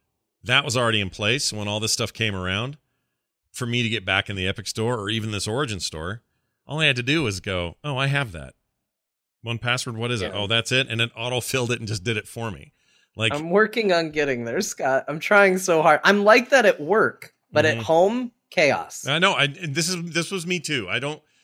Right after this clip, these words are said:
Speaker 1: this is not me claiming to be any kind of higher shelf or anything. I'm just saying, once I finally got there,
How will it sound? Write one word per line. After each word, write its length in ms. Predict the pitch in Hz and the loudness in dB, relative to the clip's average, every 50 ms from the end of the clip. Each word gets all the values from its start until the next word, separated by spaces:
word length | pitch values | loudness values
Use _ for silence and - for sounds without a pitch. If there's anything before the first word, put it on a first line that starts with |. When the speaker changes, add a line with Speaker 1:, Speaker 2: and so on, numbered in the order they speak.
| _ _ | _ _
Speaker 1:
this 140 | - 139 131 | -6 -4 -4
is 100 | 156 139 | -4 -2
not 220 | 143 165 160 156 143 | 0 0 0 0 0
me 160 | 147 147 127 | -2 -4 -4
claiming 380 | 120 - - 147 139 131 131 | -4 -4 -2 0 0 0 0
to 40 | 120 | -2
be 160 | 110 113 123 | -2 -2 -2
any 140 | 123 123 120 104 | -2 -2 -2 -2
kind 220 | - 127 120 113 | -2 -2 0 0
of 80 | 107 107 | 0 0
higher 200 | 120 117 113 107 | 2 0 2 0
shelf 320 | - - 113 107 104 - | -2 -2 -2 -4 -4 -6
or 100 | 107 98 | -6 -6
anything. 300 | 95 95 87 - 92 87 95 | -6 -8 -8 -10 -12 -8 -6
I'm 160 | 110 120 120 | -6 -6 -4
just 180 | 120 127 113 - | -4 -4 -4 -2
saying, 380 | - 117 110 107 104 104 95 - _ _ _ _ _ _ _ _ _ _ _ _ _ _ _ _ _ _ _ | -2 -2 -2 -2 -2 -4 -8 -14 _ _ _ _ _ _ _ _ _ _ _ _ _ _ _ _ _ _ _
once 320 | 127 110 131 143 139 131 | -12 -4 -4 -2 0 0
I 80 | 147 139 | 0 -2
finally 300 | - - 139 135 123 123 | 0 0 -2 0 0 0
got 300 | 98 123 113 113 110 - | 0 2 0 0 0 0
there, 340 | 120 110 104 101 101 101 | 0 0 2 2 0 -2